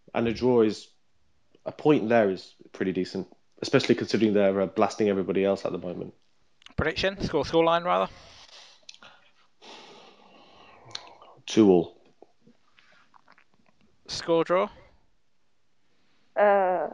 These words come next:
Speaker 3: yeah, I think, I think it's gonna be a tight game, and I think it will probably be one all or two one to us.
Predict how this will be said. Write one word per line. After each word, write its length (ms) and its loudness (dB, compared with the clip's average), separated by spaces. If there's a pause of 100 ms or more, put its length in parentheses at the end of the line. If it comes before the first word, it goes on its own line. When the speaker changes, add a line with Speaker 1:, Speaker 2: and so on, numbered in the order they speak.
(360)
Speaker 3:
yeah, 260 4 (160)
I 60 -2
think, 340 4 (840)
I 40 -2
think 160 4
it's 80 4
gonna 180 8
be 100 8
a 60 10
tight 320 4
game, 220 6
and 100 0
I 80 2
think 260 -8
it 120 -10
will 80 -4
probably 440 0
be 400 0 (1600)
one 280 6
all 340 6 (220)
or 420 6
two 220 -4
one 240 -2
to 160 -2
us. 300 -4